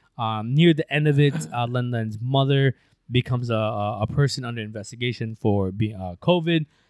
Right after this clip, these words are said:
had to quarantine herself because obviously she's a nurse. Um, and that's where, like, the thi-, the story sort of changes. Um, and yeah, that's it. That, that's it. Uh,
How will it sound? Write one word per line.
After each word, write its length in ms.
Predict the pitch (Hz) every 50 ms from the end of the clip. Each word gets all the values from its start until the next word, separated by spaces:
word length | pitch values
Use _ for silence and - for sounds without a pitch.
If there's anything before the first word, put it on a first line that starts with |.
| _ -
had 240 | - 156 156 151 -
to 80 | 160
quarantine 460 | - - 151 147 139 139 131 - 139 135
herself 340 | 131 120 - 135 127 117 117
because 180 | 120 107 104
obviously 380 | 110 107 110 110 101 - 107 95
she's 260 | - - - 95 90
a 60 | 92
nurse. 500 | 87 104 123 131 131 131 131 127 - - - _ _ _ _ _ _ _ - -
Um, 420 | 107 107 110 107 107 107 107 113 _ -
and 140 | 131 139 139
that's 300 | 143 143 143 143 - -
where, 180 | 156 151 143
like, 200 | 139 131 127 127 _ _ _ 135 131
the 120 | 127 117
thi-, 420 | 101 _ _ _ - 143 135 131 -
the 160 | 123 127 110
story 400 | - - - 139 135 131 123 113
sort 300 | 107 - - 127 113 117
of 120 | 110 107
changes. 920 | _ - - - 160 175 190 196 180 143 127 127 123 123 120 117 113 - - _ _ _ _ _ _ _ _ _ _ -
Um, 680 | 127 123 127 123 120 120 120 117 117 113 110 110 110 110 _ _ _ _ _ - - _ -
and 500 | 123 127 131 131 131 127 127 127 123 - -
yeah, 340 | 117 127 170 214 180 101 - _ _ _ -
that's 220 | 120 123 - -
it. 160 | 190 160 110 127
That, 160 | 123 127 - -
that's 240 | - 131 127 - -
it. 160 | 165 139 113 _ _ _ -
Uh, 340 | 120 113 113 110 110 110